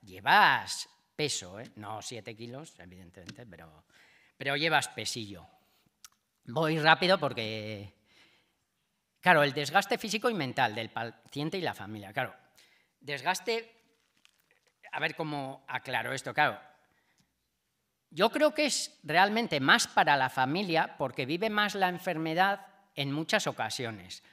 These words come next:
¿Por qué? Porque el paciente, yo recomiendo siempre a, no me hace caso nadie, <laughs> pero al paciente de, de hemodiálisis o de diálisis peritoneal,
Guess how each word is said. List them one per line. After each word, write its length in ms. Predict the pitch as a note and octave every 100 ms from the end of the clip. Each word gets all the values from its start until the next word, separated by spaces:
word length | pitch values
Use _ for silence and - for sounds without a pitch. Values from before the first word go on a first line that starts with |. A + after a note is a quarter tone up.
| _
¿Por 180 | A#2 A#2
qué? 280 | C#3 A2+ - - _ _ _
Porque 380 | - C3+ D#3+ C#3+
el 140 | C#3+
paciente, 560 | - D3 - A3 G#3+ F#3+
yo 160 | D#3+ G3+
recomiendo 520 | A3+ G#3+ G#3 G3+ G3
siempre 480 | - G#3+ G#3+ G#3 A#3+
a, 500 | C3+ B2 A2+ A2+ G#2+ C3+ _ _
no 140 | C3 B2
me 80 |
hace 180 | A#2+ B2+
caso 260 | A#2 A2+ A2+
nadie, 260 | C3 F3+ - - -
<laughs> 260 | - - -
pero 300 | F3 D#3+ E3
al 180 | D3+ D#3
paciente 580 | D#3 C#3 F3 F#3 G3 F#3+
de, 680 | F3 F3+ F3 E3 D#3 D3 D3+
de 80 | D3
hemodiálisis 680 | C#3+ C#3 C#3+ D#3 F3 C4 C#3
o 80 |
de 200 | A#2 A#2
diálisis 460 | A2 A2+ A2+ A2+ A2+
peritoneal, 640 | - G#2 G#2 A2+ C#3+ F3